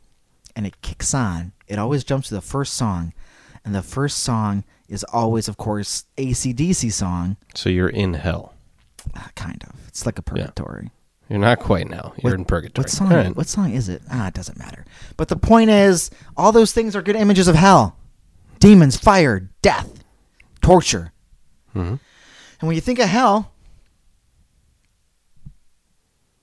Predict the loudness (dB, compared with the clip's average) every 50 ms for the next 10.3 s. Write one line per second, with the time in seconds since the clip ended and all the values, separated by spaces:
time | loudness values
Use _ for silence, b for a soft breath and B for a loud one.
0 | _ _ _ _ _ _ _ _ _ -18 -8 -2 2 2 4 2 2 2 2 2
1 | 2 2 0 -4 -6 -6 -8 -6 -4 -2 -2 -2 -2 0 -2 -2 -2 -2 -4 -4
2 | -4 -2 -2 -2 -2 -2 -2 -4 -4 -4 -2 -2 -2 -2 -4 -4 -2 -2 -2 -2
3 | -2 -2 -2 -4 -4 -4 -4 -4 -4 -4 -2 -2 -2 -2 -2 -4 -6 -8 -14 -20
4 | _ _ _ _ _ _ _ _ _ -20 -20 _ _ -4 -2 -2 -2 -2 -6 -12
5 | -8 -4 0 2 4 4 4 2 0 -2 -6 -8 2 4 6 6 6 4 0 -4
6 | -2 -2 0 0 0 0 0 2 0 0 2 2 4 4 6 4 4 2 0 -6
7 | -8 -10 -14 -12 -6 -2 -2 -2 -2 -4 -6 -10 -14 -20 _ _ -6 -4 -2 -2
8 | 0 0 0 0 0 0 -2 -4 -4 -4 -2 -2 -2 0 0 0 0 0 -2 -2
9 | -4 -6 -6 -8 -8 -6 -4 -4 -4 -6 -8 -14 _ _ _ _ _ _ _ -12
10 | -10 -10 -8 -8 -8 -10